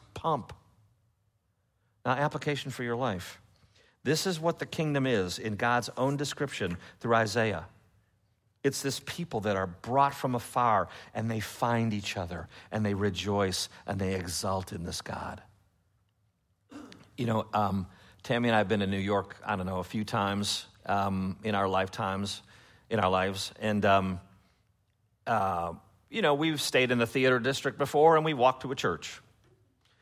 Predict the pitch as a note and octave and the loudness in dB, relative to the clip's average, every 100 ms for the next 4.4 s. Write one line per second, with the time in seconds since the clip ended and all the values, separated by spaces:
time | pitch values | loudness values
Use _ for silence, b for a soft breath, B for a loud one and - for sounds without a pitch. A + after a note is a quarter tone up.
0 | b b - G#2+ G#2 G2 G2 - C#3+ D#3+ | b b 4 6 6 4 2 2 4 6
1 | G3 - C#3+ D#3+ C3 A#2+ - F3 A2 - | 6 4 2 2 2 0 -2 0 0 -4
2 | - - b b b b b b b b | -10 -12 b b b b b b b b
3 | b - A2+ C3+ B2 A2+ E3 C3+ G2 E2+ | b -4 0 2 2 2 2 2 2 -2
4 | G2+ D#2+ - | -6 -8 -10